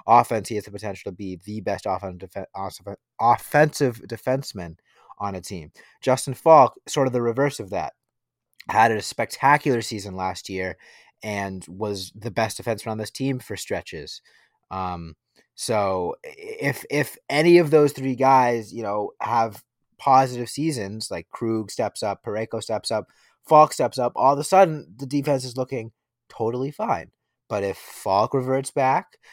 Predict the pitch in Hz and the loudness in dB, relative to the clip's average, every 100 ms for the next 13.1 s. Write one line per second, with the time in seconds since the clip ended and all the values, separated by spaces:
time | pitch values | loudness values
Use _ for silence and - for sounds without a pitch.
0 | - - 110 185 85 - _ _ - - | -20 -8 -6 -6 -12 -18 _ _ -12 -2
1 | 127 135 143 139 - 131 139 135 - _ | 2 4 2 -2 -2 0 0 -4 -10 _
2 | _ 131 139 135 135 127 - 156 - 147 | _ -4 0 0 0 -4 -6 -4 0 0
3 | - - 139 135 123 131 131 147 139 135 | -2 -10 -6 -6 2 6 6 2 -2 -2
4 | 135 131 120 - 123 127 - - 127 127 | -2 -4 -8 -8 -6 -6 -6 -4 -4 -2
5 | 131 127 120 123 123 113 120 120 117 113 | -2 -2 0 -2 -2 -2 -4 -4 -2 -2
6 | 123 131 120 98 - 113 107 113 - 135 | -2 -4 -8 -12 -6 -2 0 -2 0 0
7 | 131 - - - 139 - 143 135 131 139 | 0 -4 -20 -8 -8 -6 -4 -4 -4 -4
8 | 139 135 131 127 139 139 143 139 _ - | 0 0 0 -2 0 0 -2 -8 _ -20
9 | _ - 139 147 147 139 143 139 156 156 | _ 2 4 6 4 -2 0 0 0 2
10 | 139 131 - - 143 135 139 135 131 120 | 4 2 0 -6 -2 0 4 4 4 0
11 | 120 117 110 110 110 - 139 135 117 - | -2 -2 0 2 0 0 -2 0 -2 -6
12 | - 131 117 - 117 110 - 127 117 - | 2 6 6 4 -4 -4 -4 -6 -6 -12
13 | 92 | -14